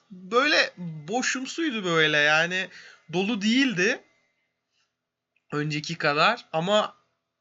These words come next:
beşinci bölümde efsane şeyler olacak gibime geliyor.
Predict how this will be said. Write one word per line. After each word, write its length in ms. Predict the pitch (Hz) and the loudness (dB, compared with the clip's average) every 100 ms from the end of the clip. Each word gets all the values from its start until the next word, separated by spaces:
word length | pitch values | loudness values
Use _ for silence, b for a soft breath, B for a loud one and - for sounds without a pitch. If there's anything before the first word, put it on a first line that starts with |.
| _ _ _ _ | _ _ _ _
beşinci 680 | 156 139 156 156 165 160 180 | -18 -4 -2 0 -2 -4 -2
bölümde 400 | 180 170 175 190 160 | -2 -2 0 2 2
efsane 440 | 160 165 151 160 | 2 2 2 2
şeyler 300 | 160 151 156 | 0 0 0
olacak 420 | 147 139 147 147 | -2 -2 -4 -4
gibime 320 | 143 135 139 | -10 -10 -8
geliyor. 500 | 139 131 123 127 127 | -4 -4 -4 -8 -10